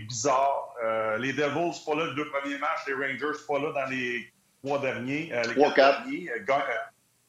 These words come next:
Speaker 1: tu sais, trois, euh, euh, trois, quatre, cinq, les Rangers sont pas là. Ils gagnent le six. J'ai hâte de voir le match ce soir. Mais je trouve qu'il y a eu beaucoup de,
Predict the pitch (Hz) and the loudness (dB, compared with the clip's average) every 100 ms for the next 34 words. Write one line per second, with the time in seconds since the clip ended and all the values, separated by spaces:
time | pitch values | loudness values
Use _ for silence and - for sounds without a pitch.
0 | - 143 151 123 - 143 175 165 127 120 | -6 0 0 0 -4 0 2 4 2 0
1 | - - _ _ 117 120 - 196 202 160 | -4 -16 _ _ -8 -8 -2 -2 0 0
2 | 185 190 165 151 143 131 156 - 131 127 | 2 0 0 0 0 -2 -6 -6 -6 -2
3 | 127 160 160 151 175 143 123 - 165 165 | 0 0 -2 -4 -4 -4 -6 -6 -8 -8
4 | 110 135 147 143 135 143 139 - - - | -2 0 2 0 -2 -2 -2 -2 -6 -10
5 | 123 156 190 135 - 226 208 180 160 180 | -8 -2 -2 -2 -6 -6 -2 0 0 -2
6 | 190 349 277 135 | -2 -2 2 2